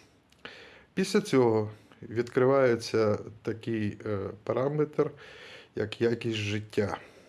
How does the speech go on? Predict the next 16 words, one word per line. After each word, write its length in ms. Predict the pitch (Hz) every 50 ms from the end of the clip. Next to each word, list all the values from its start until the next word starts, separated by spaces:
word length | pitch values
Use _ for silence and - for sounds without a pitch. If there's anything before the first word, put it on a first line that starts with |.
| - - _ _ _ _ _ _ _ _ _ _ _ _ - - - - - - _ _ _ _
Після 320 | - 135 139 - - 196
цього 520 | 196 196 - 143 135 135 123 117 123 123 117 -
відкривається 640 | 127 117 113 113 - 113 113 113 117 117 117 - 120 107
такий 300 | - 113 104 - 113 107
параметр, 680 | 110 110 104 104 107 110 123 143 147 147 - 156 147 - - - - - - - _ -
як 240 | 113 113 113 110 - - -
інструменти 1160 | 131 131 131 131 - - - 165 170 170 165 147 123 110 101 95 95 - - 92 90 82 80 - - - - _ _ _ _ _ _ -
для 360 | - 110 104 101 98 98 101
росту 480 | 101 107 110 113 110 - - 113 110 104
і 20 |
розвитку 560 | 98 101 113 120 123 139 156 151 - - 127
якості 600 | 117 107 104 107 104 107 113 107 - - - 110
життя. 520 | 107 104 104 101 - - - - 98 - - - - _ _ _ _ _ - - - - - - - - - - _
І 80 | - 113
після 400 | 107 - 117 110 - - 104 101
цього, 560 | 101 - - 131 156 170 156 127 110 - -